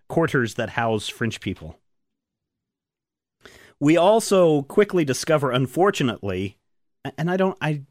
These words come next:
I think this is somewhat intentional because Sherlock Holmes never does anything un-, you know, unintentionally.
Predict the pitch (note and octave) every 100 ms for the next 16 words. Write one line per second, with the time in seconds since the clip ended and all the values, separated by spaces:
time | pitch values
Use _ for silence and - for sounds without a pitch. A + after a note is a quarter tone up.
0 | _ C#3 E3 G3+ G3+ - D3 - D3+ C#3
1 | A#2+ - C3 A2+ F2 G2+ - A#2 - F#3+
2 | D#3 - C3 A#2+ B2+ B2 B2+ A2 G2+ A#2+
3 | B2 A#2+ A2+ A2 A2 B2+ - - A2+ G#2+
4 | G2 A2+ B2 C#3+ C3 - C3 C3+